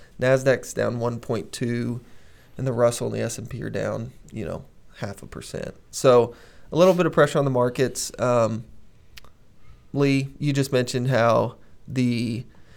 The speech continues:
um, re-, retail sales came in hotter than expected, so yields kinda spiked, and that's putting pressure on the markets here at the open. Any thoughts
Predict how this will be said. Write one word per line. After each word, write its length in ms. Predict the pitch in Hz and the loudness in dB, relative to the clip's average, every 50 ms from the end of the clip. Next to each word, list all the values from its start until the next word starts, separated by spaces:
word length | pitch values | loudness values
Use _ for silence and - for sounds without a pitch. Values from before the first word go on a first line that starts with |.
| - - - - - - - - - - - - | -20 -20 -20 -20 -20 -20 -20 -20 -20 -20 -6 0
um, 480 | - 139 135 127 123 117 113 110 123 123 - - - - - - - - - - - - - - - - - - - - - - - - | 2 4 4 6 4 4 2 2 -2 -4 -6 -8 -12 -14 -18 -20 -20 -20 -20 -20 -20 -20 -20 -20 -20 -20 -14 -12 -12 -12 -12 -16 -10 -4
re-, 220 | 143 147 139 135 - - | 2 4 4 4 4 2
retail 320 | 147 151 147 - 151 127 | -2 0 2 4 4 4
sales 340 | 123 - 135 123 127 123 - | 6 6 4 4 4 2 0
came 200 | - 139 120 123 | -2 -2 -2 0
in 100 | 110 113 | -2 0
hotter 280 | 139 127 110 120 120 117 | 2 2 2 2 2 0
than 120 | 117 107 | -2 -4
expected, 640 | - - - - 104 101 101 - - 110 104 117 - | -6 -8 -4 -2 0 0 0 -2 -4 -4 -4 -4 -6
so 160 | - 113 104 | -6 -6 -6
yields 380 | 98 95 104 104 90 95 - - | -6 -4 -4 -4 -6 -6 -8 -8
kinda 220 | - - - 90 | -8 -6 -6 -6
spiked, 480 | 87 - - - - 87 - - - - | -8 -6 -4 -2 -2 -2 -2 -6 -10 -12
and 100 | - - | -10 -8
that's 160 | - - - | -8 -10 -8
putting 360 | - - - - 110 110 - - - - - - | -8 -8 -8 -6 -8 -10 -12 -14 -18 -20 -16 -10
pressure 240 | - - 101 - - | -8 -8 -6 -6 -8
on 60 | 107 | -8
the 60 | 117 | -8
markets 500 | 120 117 113 117 - - - - - - - | -8 -8 -10 -10 -10 -12 -14 -14 -14 -14 -12
here 140 | - 135 - | -10 -10 -10
at 80 | - - | -8 -8
the 120 | - 113 | -8 -8
open. 360 | 107 - - - 117 117 135 - - - | -8 -8 -8 -10 -10 -10 -12 -14 -8 -4
Any 180 | 135 135 127 127 | -4 -2 -2 -2
thoughts 600 | - - 127 131 98 92 - - - - - - | 2 4 6 6 4 4 0 -4 -12 -12 -14 -16